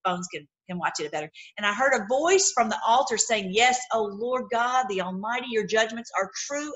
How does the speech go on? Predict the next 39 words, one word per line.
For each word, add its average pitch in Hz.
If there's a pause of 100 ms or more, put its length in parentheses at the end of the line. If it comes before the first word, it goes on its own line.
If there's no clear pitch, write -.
and 247
just." 180 (240)
Oh, 254 (440)
I, 294
you 294
might 233
hear 220
me 202
pray 208
that 190
all 202
the 208
time. 190
Thank 262
you, 190
Lord, 196
that 190
you 214
are 185
true. 247 (360)
You 302
are 202
just. 247
You 277
are 190
righteous. 208
I'm 277
so 311
glad 185
there's 190
somebody 196
who 262
is 220
true 254
and 208
righteous 208 (160)
all 277
the 311
time. 208